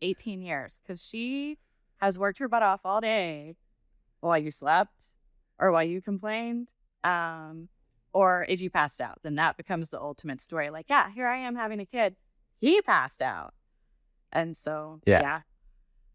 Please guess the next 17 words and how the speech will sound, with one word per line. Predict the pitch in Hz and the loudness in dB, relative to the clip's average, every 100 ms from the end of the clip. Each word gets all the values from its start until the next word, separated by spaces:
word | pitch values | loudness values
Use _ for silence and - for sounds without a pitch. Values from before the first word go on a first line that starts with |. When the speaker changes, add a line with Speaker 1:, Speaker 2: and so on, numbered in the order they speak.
| _ _ _ - | _ _ _ -2
Speaker 2:
Is, | 110 - | -2 4
is | 370 349 | 6 8
Speaker 1:
Then | |
Speaker 2:
he | 135 | 6
allowed | 110 113 | 6 4
to | 107 | 2
sleep | - 107 113 _ | -4 -2 -2 _
while, | 104 98 | 4 4
while | 95 90 | 4 -2
she's | - - 107 | -2 -2 -4
sleeping? | - 135 - 156 | 0 -2 0 -2
Is | 127 | 0
that | 95 101 | 2 2
okay? | 107 117 147 _ _ _ _ _ _ _ - | 0 -4 -6 _ _ _ _ _ _ _ 4
Speaker 1:
Yeah, | 277 311 196 _ | 6 6 4 _
yeah. | - 240 175 - | 0 2 2 0
I | 214 262 240 | 0 0 -2